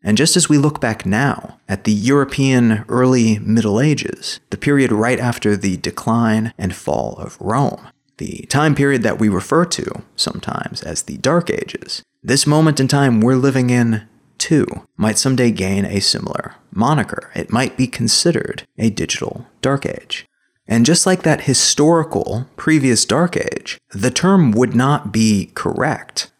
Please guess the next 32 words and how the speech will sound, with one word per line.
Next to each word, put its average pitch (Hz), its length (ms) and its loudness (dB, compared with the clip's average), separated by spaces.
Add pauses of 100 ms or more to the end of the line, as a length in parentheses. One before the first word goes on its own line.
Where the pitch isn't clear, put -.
(120)
A - 100 -4
lot 143 260 2
happened 127 420 -2
back 85 260 -6
then. - 180 -10
It's - 140 -8
just - 180 0
that 113 140 -2
we 117 100 2
do 131 220 2
not 143 240 2
have - 600 -4 (120)
much 101 300 -2
physical 107 680 -2
evidence 147 460 0
of - 120 -6
it - 220 -12 (180)
because 120 300 0
of 120 80 0
a 110 100 2
shift - 720 0
in - 160 0
cultural 117 400 -2
priorities. 127 840 -2
And 104 420 2 (180)
they 107 140 2
put 127 240 0
relatively 123 800 2
less 101 380 0
focus - 800 -2 (100)
on 107 240 2
sculpture - 840 -2